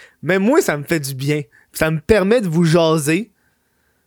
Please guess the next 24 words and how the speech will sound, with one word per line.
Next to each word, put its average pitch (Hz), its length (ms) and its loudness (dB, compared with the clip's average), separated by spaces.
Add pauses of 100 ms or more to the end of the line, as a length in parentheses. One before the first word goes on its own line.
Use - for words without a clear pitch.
(280)
de, 160 840 -2
de, 131 460 -10
de, 139 360 2
de 135 140 0
ma, 143 220 -2
d'une 190 180 -4
de 240 80 2
mes 160 140 0
passions. 156 580 -2
Euh, 120 160 -6
tu, - 160 -16
tu - 100 -20
sais, - 80 -12
dans 165 140 0
l'autre, 165 240 2
on 143 60 -2
parlait 143 240 0
de 147 60 -8
jardinage, 156 680 0
qui - 80 -2
est 165 40 0
mon 160 160 0
passe-temps. 170 440 0 (960)
Euh, 277 220 -4